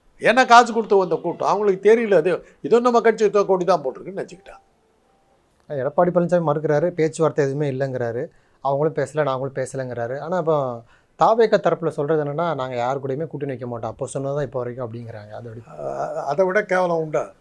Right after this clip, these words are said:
Speaker 1: நான் பேச்சுவார்த்தை வைக்கல, உன்னை கூப்பிடவே இல்லையே. உன்னை யார் கூப்பிட்டா?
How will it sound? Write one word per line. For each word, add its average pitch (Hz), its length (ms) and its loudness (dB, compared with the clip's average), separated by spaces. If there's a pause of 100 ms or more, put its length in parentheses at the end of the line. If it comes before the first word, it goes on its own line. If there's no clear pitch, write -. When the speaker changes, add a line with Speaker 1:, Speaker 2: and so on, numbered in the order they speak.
(760)
Speaker 1:
நான் 170 140 2
பேச்சுவார்த்தை 190 520 6
வைக்கல, 165 360 2
உன்னை 180 320 -2
கூப்பிடவே 220 480 4
இல்லையே. - 320 -8 (680)
உன்னை 175 160 -2
யார் 156 320 4
கூப்பிட்டா? 180 480 0